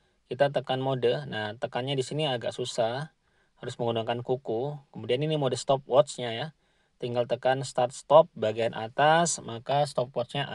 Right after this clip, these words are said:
akan bekerja. Tinggal tekan reset untuk kembali ke nol nol. Kemudian kita ke mode alarm seperti, seperti ini mode alarm ya. Sama seperti setting pada umumnya,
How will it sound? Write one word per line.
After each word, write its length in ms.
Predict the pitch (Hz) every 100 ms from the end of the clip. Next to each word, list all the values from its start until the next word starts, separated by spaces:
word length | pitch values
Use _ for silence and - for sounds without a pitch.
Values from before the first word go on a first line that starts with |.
| 113
akan 340 | 127 131 139 131
bekerja. 720 | 110 - 120 123 101 87 - _ _ _ _ _ -
Tinggal 320 | 113 113 113
tekan 260 | 117 117
reset 320 | 113 - 151 -
untuk 320 | 117 117 123
kembali 340 | 120 110 110 123
ke 140 | 110
nol 220 | 107 110 113
nol. 380 | 110 90 - -
Kemudian 380 | - 113 143 151
kita 380 | 123 - 135 135
ke 160 | 135
mode 320 | 131 120 117
alarm 580 | 117 117 120 117 123 185 165
seperti, 500 | 123 120 - 151 196 _ _
seperti 240 | 123 123 135
ini 80 |
mode 220 | 165 139 127
alarm 420 | 120 123 127 139
ya. 140 | 127 156 _ _ _ - _
Sama 480 | - 123 127 151 160
seperti 480 | 147 135 127 - 139
setting 480 | 131 120 139 135
pada 400 | 139 156 147 143
umumnya, 640 | 95 135 143 151 123 135